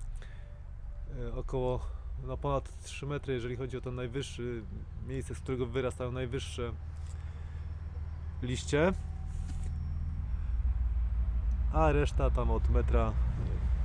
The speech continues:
pięćdziesiąt, ten po prawej, do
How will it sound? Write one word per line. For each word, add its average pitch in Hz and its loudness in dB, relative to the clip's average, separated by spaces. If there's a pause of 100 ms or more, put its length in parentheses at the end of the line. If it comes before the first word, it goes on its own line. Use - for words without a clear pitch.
(1080)
pięćdziesiąt, 135 8
ten 117 4
po 113 6 (220)
prawej, 123 8
do 104 6